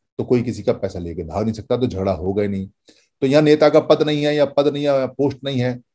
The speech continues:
तो जब पद नहीं है, पोस्ट नहीं है, तो कोई, कोई किसी को क्या पद देगा और क्या पद लेगा, तो झगड़ा ही खत्म हो जाएगा, तो झगड़ा होगा नहीं। यहाँ सबकी बात सुनी जाती है और सबकी बात का फैसला कोई एक व्यक्ति नहीं करता, तो संघ करता है। तो संघ से लड़ेगा कौन?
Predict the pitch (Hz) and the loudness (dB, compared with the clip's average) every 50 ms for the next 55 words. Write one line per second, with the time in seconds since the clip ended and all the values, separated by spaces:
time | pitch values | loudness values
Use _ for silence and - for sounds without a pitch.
0 | _ - 131 131 131 131 123 - - - 135 135 147 139 143 143 147 143 135 - | _ -4 -2 2 2 0 0 0 2 2 4 4 4 2 2 2 2 0 0 2
1 | 139 143 135 135 - 139 143 147 147 147 139 135 127 123 - 139 143 143 - - | 0 0 0 0 -4 -4 -2 0 0 0 0 -2 -4 -2 -2 -2 -2 -2 -4 0
2 | 143 143 143 143 143 123 127 131 123 127 123 - - 131 127 127 - 131 127 127 | 2 2 2 2 -2 -2 -2 -2 -2 -4 -4 2 4 4 4 4 2 2 4 4
3 | 127 127 127 135 127 127 - 135 123 120 123 120 110 117 110 110 113 110 120 - | 4 6 6 4 2 2 2 0 0 0 0 -2 -2 0 0 0 0 0 0 -2
4 | 117 95 - - 82 98 110 117 117 117 - 113 110 110 104 107 104 104 104 104 | -2 -6 -8 -8 -4 -2 0 0 -2 -4 -6 -6 -4 -4 -2 -2 0 -2 -2 -4
5 | 104 _ _ _ _ _ _ - 104 92 85 95 101 107 101 98 95 104 101 113 | -6 _ _ _ _ _ _ -10 -10 -8 -4 -2 0 0 0 0 0 0 -2 0
6 | 120 143 143 - - 131 131 - 156 143 143 139 139 139 135 139 139 139 135 131 | 2 2 2 2 0 -4 -2 -2 0 4 4 4 4 2 -2 -6 0 2 2 2
7 | 131 127 131 123 120 120 123 _ _ _ _ _ _ _ _ _ - 123 127 127 | 2 0 -4 -4 -4 -4 -8 _ _ _ _ _ _ _ _ _ -4 -4 -2 0
8 | - 127 123 - - 151 135 101 117 117 117 120 135 123 123 - 117 117 120 139 | 0 -2 -2 0 0 0 4 4 4 4 4 4 0 0 0 0 -4 -2 0 -2
9 | 131 127 131 131 117 123 127 123 120 120 113 117 - 117 113 110 110 - 117 107 | -2 0 0 0 0 0 -2 -2 -4 -4 -4 -4 -4 -2 -2 -2 0 -2 -2 -2
10 | - 117 110 110 - 104 - - 110 113 123 117 123 120 107 - - 107 107 107 | 0 -2 -2 0 -2 -6 -6 -4 -2 0 0 0 0 0 -2 0 0 0 0 0
11 | 104 101 _ _ _ _ - - - - 110 104 104 98 - 107 92 92 92 92 | -2 -4 _ _ _ _ -10 -10 -6 -6 -4 -4 -4 -2 -2 -2 0 0 0 0
12 | 98 98 101 101 98 - 98 95 | 0 0 0 -2 -2 -4 -6 -6